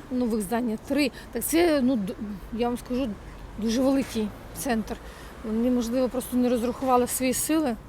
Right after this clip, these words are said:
Можливо, якась затримка була в фінансах.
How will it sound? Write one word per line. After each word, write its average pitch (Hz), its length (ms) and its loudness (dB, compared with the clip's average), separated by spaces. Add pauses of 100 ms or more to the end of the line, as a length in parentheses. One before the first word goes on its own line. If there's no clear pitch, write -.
(560)
Можливо, 277 200 2
якась 247 160 0
затримка 247 460 0
була 233 220 4
в 233 40 0
фінансах. 254 580 -2